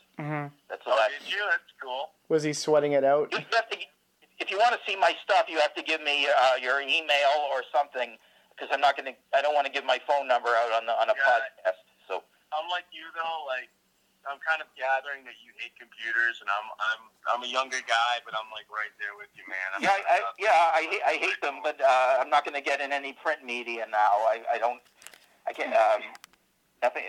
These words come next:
Speaker 2: nothing. It, it's all, it was dying out before the pandemic. I mean,
Speaker 3: stupid moron kids walking down the street, like, naughty. This chick the other day, like, almost ran me over. Like, she's on her
Speaker 1: <laughs>
Speaker 3: iPhone while she's driving,
Speaker 2: I
Speaker 3: and that's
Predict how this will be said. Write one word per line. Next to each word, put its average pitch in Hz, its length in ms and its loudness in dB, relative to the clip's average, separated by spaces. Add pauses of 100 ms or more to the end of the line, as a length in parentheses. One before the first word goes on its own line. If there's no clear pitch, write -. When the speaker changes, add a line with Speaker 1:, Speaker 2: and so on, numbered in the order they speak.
Speaker 2:
nothing. - 240 0
It, 110 640 -10
it's - 40 -16
all, 127 200 4
it 117 300 -4
was 120 180 -10
dying 127 260 2
out 123 160 4
before 131 380 -2
the 123 80 -8
pandemic. 95 720 -4
I 101 80 -12
mean, 98 240 -12 (1300)
Speaker 3:
stupid 139 320 -6
moron 120 560 0
kids 127 240 -8 (160)
walking 117 320 -4
down 110 240 -4
the 98 80 -20
street, 117 400 -14
like, 101 160 -14 (240)
naughty. 127 400 0 (320)
This - 240 -2
chick 190 320 0
the 165 80 -6
other 147 160 -6
day, 143 240 -4
like, 127 160 -6
almost 123 480 -8
ran 123 240 -10
me 113 160 -20
over. 113 400 -10
Like, 92 240 -10
she's - 160 -18 (160)
on 127 320 2
her 165 160 0 (140)
Speaker 1:
<laughs> 117 180 2
Speaker 3:
iPhone 95 320 -12
while 87 160 -14
she's - 240 -14
driving, 90 560 0 (240)
Speaker 2:
I - 80 4 (240)
Speaker 3:
and 120 80 0
that's 123 160 0